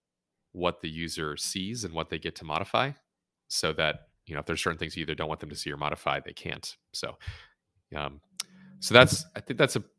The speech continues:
pretty big breakthrough in terms of adoption, because the other thing it lets us do is, let's say Bjorn or anybody else sees the form version, if they can understand that that's a,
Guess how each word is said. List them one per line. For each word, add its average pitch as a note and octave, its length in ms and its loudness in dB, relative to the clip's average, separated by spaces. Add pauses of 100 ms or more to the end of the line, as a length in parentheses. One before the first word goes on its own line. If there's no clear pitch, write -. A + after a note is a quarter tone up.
(260)
pretty D#3+ 240 6
big G#2+ 200 8
breakthrough E2+ 640 4 (300)
in F#2 140 -6
terms E2+ 380 -4
of D#2+ 540 0 (520)
adoption, F2+ 580 4
because E2 300 -4
the F#2 140 0
other A2 200 8
thing F#2 160 0
it F2 80 -4
lets - 400 0 (600)
us - 260 0
do E2 360 0
is, D#2+ 480 -2 (520)
let's F2+ 160 0
say E2+ 100 2
Bjorn E2 240 0
or D#2+ 40 0
anybody D#2+ 300 -2
else D2+ 160 0
sees E2+ 380 -2
the D2 300 -2 (420)
form D3 480 2 (120)
version, E2 440 0 (920)
if - 80 -10
they A#2 100 6
can - 120 0
understand A2+ 800 2
that F2+ 80 -4
that's F#2 240 2
a, E2+ 220 2